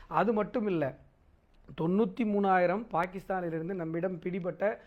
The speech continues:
போர் கைதிகளை ஒப்படைத்த அவங்க, வெறும் ஐம்பத்தி நாலு பேர் நம்முடைய இந்திய ராணுவ வீரர்கள்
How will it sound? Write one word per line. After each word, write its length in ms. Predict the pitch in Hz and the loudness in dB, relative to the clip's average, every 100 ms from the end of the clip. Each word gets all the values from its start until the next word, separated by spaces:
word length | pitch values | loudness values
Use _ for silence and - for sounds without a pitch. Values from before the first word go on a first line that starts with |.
| - _ | -20 _
போர் 360 | - 202 247 240 | 2 8 10 8
கைதிகளை 540 | 196 214 214 185 196 | 2 0 0 0 0
ஒப்படைத்த 560 | 185 165 185 180 165 147 | 0 0 0 -2 -2 -4
அவங்க, 580 | 127 143 113 113 156 - - _ | -4 -6 -6 -6 -8 -10 -18 _
வெறும் 360 | 160 151 202 240 | -6 0 2 4
ஐம்பத்தி 440 | 190 190 240 - | 2 2 0 0
நாலு 280 | 220 202 160 | 0 2 0
பேர் 280 | 147 185 160 | 0 -2 -2
நம்முடைய 480 | 147 165 202 196 180 | -4 -2 0 2 2
இந்திய 380 | 170 196 208 180 | 0 0 0 2
ராணுவ 380 | 160 180 180 | 0 0 -2
வீரர்கள் 460 | 147 147 135 160 | -4 -4 -2 -2